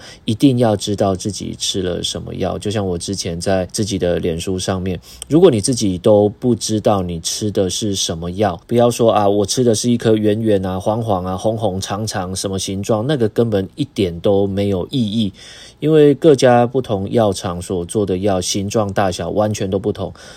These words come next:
所以你要记得是它的药名，吃了什么药，是针对什么疾病而吃，这个都要很清楚，不然吃错药，莫名其妙就被抓去开刀，这个也是真的是一个愿打一个愿挨啊。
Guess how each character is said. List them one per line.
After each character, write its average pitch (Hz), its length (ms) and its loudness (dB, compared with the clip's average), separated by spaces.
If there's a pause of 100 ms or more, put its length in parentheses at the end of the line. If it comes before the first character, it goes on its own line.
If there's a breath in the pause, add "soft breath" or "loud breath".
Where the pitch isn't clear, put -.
所 147 180 0
以 147 40 2
你 120 120 0
要 120 160 4
记 120 200 0
得 92 140 0
是 104 200 -4
它 98 200 -4
的 90 280 -4
药 104 240 2
名， 85 200 -8 (160)
吃 - 220 2
了 135 120 8
什 98 160 -4
么 85 160 -6
药， 92 340 -2
是 165 180 2
针 143 240 2
对 143 120 4
什 113 220 -2
么 87 220 -4
疾 92 300 -6
病 98 280 -4
而 85 180 -4
吃， 92 360 -6
这 151 180 -4
个 104 240 0
都 110 220 0
要 110 220 2
很 82 200 -8
清 92 260 -8
楚， 90 200 -6
不 123 100 -4
然 127 300 0
吃 - 160 -4
错 131 200 2
药， 107 480 2
莫 139 160 2
名 110 120 2
其 107 180 0
妙 110 220 2
就 110 180 4
被 110 220 4
抓 101 180 2
去 104 180 -4
开 101 300 -4
刀， 95 300 -2
这 123 120 -2
个 107 160 0
也 92 220 0
是 104 320 -2
真 120 180 -2
的 104 240 2
是 104 300 -2
一 92 100 -4
个 101 160 2
愿 104 220 0
打 90 160 -2
一 90 80 -4
个 92 100 -2
愿 95 220 -2
挨 87 220 -8
啊。 95 120 -10